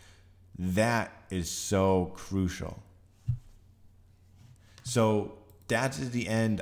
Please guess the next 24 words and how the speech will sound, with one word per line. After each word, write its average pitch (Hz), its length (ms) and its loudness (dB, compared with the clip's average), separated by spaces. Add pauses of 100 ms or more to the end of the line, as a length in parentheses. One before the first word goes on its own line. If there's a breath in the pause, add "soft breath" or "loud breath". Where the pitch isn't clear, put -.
of 98 420 2
when 92 160 2
we 90 280 0
really 98 320 2
start 92 320 -2
mastering 90 760 0
our 85 220 -2
sales 90 960 0
and 85 140 -6
our 85 100 -4
negotiations. 85 1160 -4 (540 loud breath)
Because 98 420 2
next 117 300 2
week, 117 140 2
we're 101 140 4
really 123 240 4
gonna 120 140 0
talk 107 300 -4
about 101 200 0
something 95 360 -4
that 90 320 0 (880)
is 87 120 -4
so 113 360 6
crucial, 82 600 -4